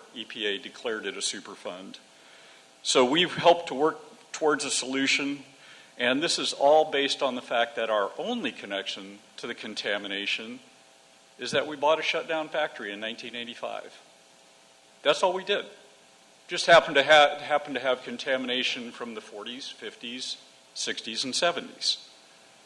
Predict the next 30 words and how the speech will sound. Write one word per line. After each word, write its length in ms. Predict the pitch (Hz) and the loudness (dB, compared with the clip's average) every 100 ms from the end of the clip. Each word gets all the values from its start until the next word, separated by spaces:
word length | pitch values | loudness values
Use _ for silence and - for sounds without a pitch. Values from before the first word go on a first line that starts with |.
| - - - - - - - - - _ - - - - - - | -20 -20 -20 -20 -20 -20 -20 -20 -20 _ -20 -20 -20 -20 -20 -10
So, 440 | - 165 147 147 175 | 0 6 6 6 2
a-, 180 | 180 | 2
and 220 | 175 165 160 - - 135 | 6 6 4 -8 -16 -8
the, 140 | 127 - - | -8 -8 -14
the 100 | 123 | -14
kind 240 | - 143 | -6 -6
of 60 | 123 | -6
the 60 | 107 | -6
funny 260 | 151 156 | -4 -4
thing 240 | 143 120 110 | -4 -2 0
is, 520 | 104 120 - - - - - - - - - - | 0 2 -2 -2 -8 -20 -20 -20 -20 -20 -20 2
roughly 360 | 139 151 151 123 | 8 8 6 -2
half 340 | - 151 156 | 6 8 8
of 100 | 139 | 6
our 140 | 123 110 | 6 6
contamination, 760 | - 110 135 117 117 117 113 | 2 -4 0 0 0 -2 -4
we're 60 | 110 | -8
probably 280 | 139 120 117 | -2 -2 -2
one 200 | 107 104 | -6 -8
of 60 | |
the 80 | - | -4
top 220 | 110 - | -4 0
five 200 | 104 101 | 2 2
or 60 | 104 | 0
six 320 | - 110 - | -6 -6 -10
contaminated 560 | 101 - 101 101 101 110 | -10 -8 -8 -6 -6 -6
sites 320 | 107 104 - | -6 -8 -8
in 80 | 110 | -10
Portland 300 | 120 123 - | -10 -10 -12
Harbor. 260 | 95 101 | -12 -12